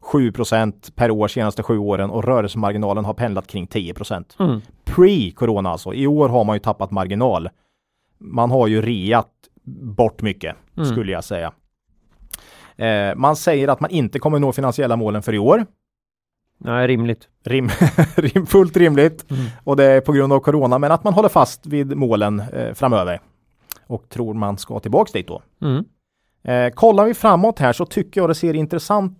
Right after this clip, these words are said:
Speaker 1: ut för tjugohundratjugoett här då. Man, Björn Borg har sänkt sina kostnader ganska rejält under året faktiskt.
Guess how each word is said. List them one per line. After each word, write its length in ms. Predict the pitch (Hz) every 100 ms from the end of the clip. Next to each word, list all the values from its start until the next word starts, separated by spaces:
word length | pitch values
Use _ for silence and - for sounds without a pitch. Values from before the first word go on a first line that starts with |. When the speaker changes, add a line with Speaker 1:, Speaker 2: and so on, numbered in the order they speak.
| _
Speaker 1:
ut 300 | - 131 120
för 200 | - -
tjugohundratjugoett 1120 | 123 - 147 117 113 120 - 135 - 165 - -
här 160 | 104
då. 200 | 98 95
Man, 320 | 123 131 143 147
Björn 140 | 165
Borg 160 | 180 180
har 60 |
sänkt 300 | 185 208 202
sina 140 | 190 180
kostnader 360 | 190 - 139
ganska 260 | 156 165 147
rejält 460 | 151 190 233 220
under 160 | 202 180
året 260 | 113 104 104
faktiskt. 540 | 98 - 95 135 -